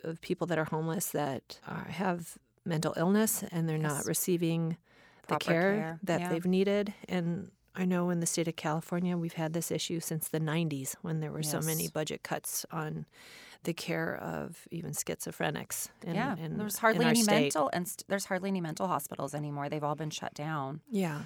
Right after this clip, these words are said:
Speaker 2: So, which is very unfortunate. Um, but
Speaker 1: Yeah, and even the day programs, because the
Speaker 2: Yes.
Speaker 1: day programs are really helpful with, you know, just the care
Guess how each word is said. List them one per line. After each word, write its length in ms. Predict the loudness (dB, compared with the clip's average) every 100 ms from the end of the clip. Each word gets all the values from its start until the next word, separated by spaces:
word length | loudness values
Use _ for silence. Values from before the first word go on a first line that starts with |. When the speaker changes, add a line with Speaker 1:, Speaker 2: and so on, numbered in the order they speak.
| -8
Speaker 2:
So, 500 | -2 4 6 6 4
which 140 | -2 -6
is 260 | -2 -2 -2
very 280 | 0 2
unfortunate. 800 | 0 -2 -4 -6 -4 -4 -4 -6 -10 -20 -20 -16 -4
Um, 460 | -2 0 -2 -6 -10 _ _ 0
but 120 | 6
Speaker 1:
Yeah, 160 | 6 6
and 120 | 4
even 180 | 6 8
the 60 | 8
day 220 | 8 8
programs, 640 | 8 4 2 -2 -8 -12 -6
because 360 | 2 6 6 4
the 60 |
Speaker 2:
Yes. 40 | 4
Speaker 1:
day 160 | 6
programs 500 | 6 4 4 2 0
are 60 | -2
really 240 | 0 0
helpful 500 | 2 0 2 0 2
with, 280 | 0 -2 -6 _ _ -20 -20 _
you 120 | -4
know, 180 | -2 -2
just 220 | -4 -4
the 80 | -4
care 600 | -4 -2 0 2 0 -4